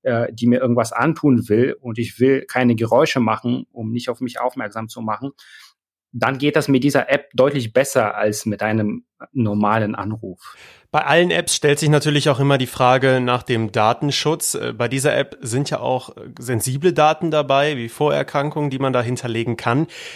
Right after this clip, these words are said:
Speaker 2: Sind diese Daten sicher?
Speaker 1: Die Datenschutzbeauftragten der sechzehn Länder sagen alle ja.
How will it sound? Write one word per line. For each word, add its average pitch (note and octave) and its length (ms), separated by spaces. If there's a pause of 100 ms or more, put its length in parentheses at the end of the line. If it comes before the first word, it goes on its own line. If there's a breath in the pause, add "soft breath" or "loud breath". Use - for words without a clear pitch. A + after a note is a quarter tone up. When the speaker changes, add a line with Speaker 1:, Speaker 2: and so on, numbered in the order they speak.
(140 loud breath)
Speaker 2:
Sind C3+ 260
diese G3 200
Daten D3+ 300
sicher? A#2 380 (1120 loud breath)
Speaker 1:
Die A#2 320
Datenschutzbeauftragten B2+ 1700
der A#2+ 120
sechzehn A2+ 380
Länder A#2 680
sagen A2 480
alle A2 300
ja. F2 420